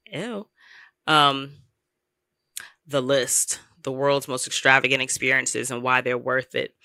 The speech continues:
This was from, like, twenty seventeen. Honestly, a lot of this just kinda felt like bro culture. It just kinda felt like,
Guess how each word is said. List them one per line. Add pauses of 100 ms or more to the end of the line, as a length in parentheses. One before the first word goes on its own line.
(180)
This
was
from,
like,
twenty
seventeen. (380)
Honestly,
a
lot
of
this
just
kinda
felt
like (1400)
bro
culture.
It
just
kinda
felt
like,